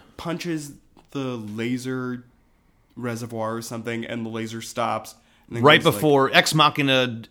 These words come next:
Speaker 2: Gru.
Speaker 1: And then Gru explodes it again or something, uh, and then
Speaker 2: Right, and then he
Speaker 1: Balthazar's
Speaker 2: actually gets
Speaker 1: taken
Speaker 2: in
Speaker 1: down.
Speaker 2: and destroys it, and then they're
Speaker 1: Oh,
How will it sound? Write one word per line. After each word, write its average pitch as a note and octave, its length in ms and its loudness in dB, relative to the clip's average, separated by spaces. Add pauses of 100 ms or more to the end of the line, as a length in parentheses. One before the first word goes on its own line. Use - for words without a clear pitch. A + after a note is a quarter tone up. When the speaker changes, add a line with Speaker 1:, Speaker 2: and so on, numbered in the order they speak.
(140)
Speaker 2:
Gru. A#2 560 2
Speaker 1:
And C3 100 -4
then C#3 140 2
Gru C3 600 -2 (160)
explodes B2+ 600 -8
it B2+ 60 -4
again B2+ 340 -8
or B2 60 -10
something, B2 580 -6 (520)
uh, G#2+ 320 -6
and A2 120 -6
then G#2 360 -6 (840)
Speaker 2:
Right, C#3 340 4
and D3 100 2
then D3+ 140 6
he D#3+ 80 6
Speaker 1:
Balthazar's D#3 120 4 (100)
Speaker 2:
actually - 20 0
gets C#3 240 2
Speaker 1:
taken D#3+ 140 2
Speaker 2:
in C#3+ 60 2
Speaker 1:
down. C3+ 80 0
Speaker 2:
and A#2+ 80 0
destroys B2 520 0
it, A#2+ 60 -4
and A#2 80 -6
then A#2+ 100 -6
they're A#2 140 -4
Speaker 1:
Oh, A#2+ 40 -2